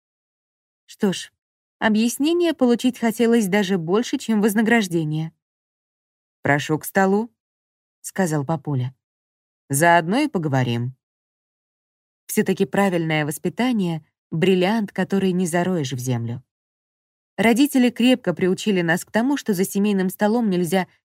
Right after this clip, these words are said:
ни говорить о неприятном, ни даже демонстрировать плохое настроение. По команде "Ужин" все просияли дежурными улыбками и расселись за столом с самым мирным и благодушным видом.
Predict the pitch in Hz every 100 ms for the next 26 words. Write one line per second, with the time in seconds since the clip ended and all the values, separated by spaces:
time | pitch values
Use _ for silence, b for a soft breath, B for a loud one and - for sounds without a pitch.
0 | - 180 214 185 196 202 196 175 156 156
1 | 175 247 254 202 160 _ _ - 247 233
2 | 262 226 196 220 208 - 190 214 233 208
3 | - 190 - 196 180 185 - 196 175 151
4 | 127 120 135 _ _ _ _ _ _ _
5 | _ - 180 185 180 175 160 151 131 _
6 | _ - 294 233 254 220 _ _ _ -
7 | 311 302 247 - 190 220 202 160 185 196
8 | 175 160 143 175 285 - 233 220 - _
9 | _ - 247 269 - 349 311 220 208 -
10 | 214 262 302 - - 226 196 160 185 254
11 | 240 220 - 202 202 170 160 151 - 175
12 | 170 151 123 117